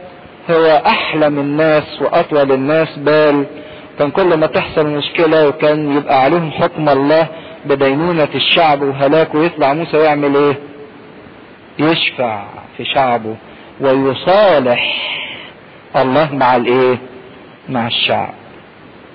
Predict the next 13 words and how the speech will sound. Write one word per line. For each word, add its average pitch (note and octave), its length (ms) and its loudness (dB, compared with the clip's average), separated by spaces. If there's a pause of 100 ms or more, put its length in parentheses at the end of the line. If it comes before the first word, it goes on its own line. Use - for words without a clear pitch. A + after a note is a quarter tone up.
(600)
طب C3 140 2
وإيليا D#3 560 2
عمل D3+ 380 2
ايه D#3 160 2 (200)
في C3 100 -6
الشعب؟ C3 540 0 (1500)
كان A#3+ 520 2
موسى B3+ 400 2
مصالحا G3+ 800 2
للشعب، D3+ 680 -2 (1300)
اما C#4 300 2
ايليا B3 520 2
فكان A#3 460 2